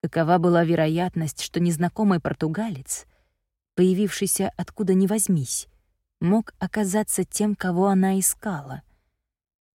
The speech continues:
Эта мысль вспыхнула в сознании в тот момент, когда Йонг увидела его лицо, и теперь не хотела оставлять ее. Говорили, что португальский флотоводец сидел в тюрьме неподалеку от Храма Земли,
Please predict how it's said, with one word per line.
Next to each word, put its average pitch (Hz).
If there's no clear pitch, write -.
Эта 180
мысль 190
вспыхнула 214
в 190
сознании 226
в -
тот 240
момент, 214
когда 190
Йонг 202
увидела 190
его 190
лицо, 185
и 175
теперь 185
не 214
хотела 165
оставлять 156
ее. 143
Говорили, 185
что -
португальский 190
флотоводец 180
сидел 185
в -
тюрьме 202
неподалеку 202
от 202
Храма 208
Земли, 190